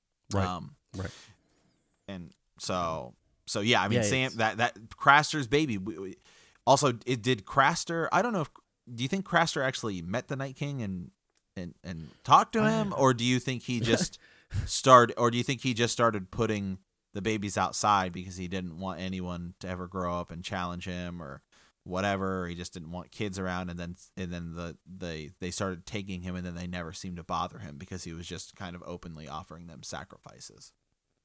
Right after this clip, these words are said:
Speaker 1: Uh, yeah, I mean, I think maybe, you know, even the Night King could have shown up and, and pointed and just, like, maybe he has his first male child and just
Speaker 2: Mm-hmm.
Speaker 1: comes and takes him, and then he realizes that, okay, if I give him these,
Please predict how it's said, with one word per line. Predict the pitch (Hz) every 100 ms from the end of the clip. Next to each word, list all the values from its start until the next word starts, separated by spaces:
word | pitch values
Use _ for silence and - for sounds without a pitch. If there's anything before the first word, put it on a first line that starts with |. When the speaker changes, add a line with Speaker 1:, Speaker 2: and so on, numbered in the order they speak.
| _ _ - - _ _ _ _
Speaker 1:
Uh, | 117 123 120 -
yeah, | 113 117 190 220
I |
mean, | 143 120
I |
think | 139 170 104
maybe, | 127 110 92
you | -
know, | 101
even | 101 104
the |
Night | 98 101
King | 104
could | 107
have | 98
shown | - 107 92
up | 98 -
and, | 82 -
and | - 92 - -
pointed | - 117 104 104
and | 92
just, | 95 92
like, | - 98 -
maybe | 107 107 98 _ _ _
he | 107
has | 107 104
his | 95
first | - 98 95 - - -
male | 90 92
child | 95 95 90 107 131 _ _
and | - 95 92 92
just | 92 107 101 90
Speaker 2:
Mm-hmm. | - _ _ _ _ _ -
Speaker 1:
comes | 107 104
and | 95
takes | - 92 -
him, | 135
and | 104
then | 98
he | 101
realizes | 98 95 98
that, | 92 -
okay, | 95 95
if | 92
I |
give | 92 95 90
him | 98
these, | 92 95 -